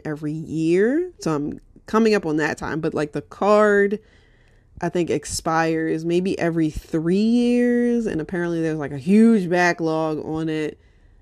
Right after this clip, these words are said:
Go figure, Maryland Medical Cannabis Commission. So, yeah, that happened, and I just figured, you know, again,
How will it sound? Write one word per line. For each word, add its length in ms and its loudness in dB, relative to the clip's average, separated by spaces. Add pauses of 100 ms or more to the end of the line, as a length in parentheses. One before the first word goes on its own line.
(480)
Go 200 0
figure, 880 0 (520)
Maryland 760 -2
Medical 480 -2
Cannabis 500 -8
Commission. 800 -8 (800)
So, 880 -2
yeah, 380 0
that 240 2
happened, 880 0
and 200 -4
I 100 -2
just 180 0
figured, 280 2
you 80 -4
know, 300 -6
again, 480 2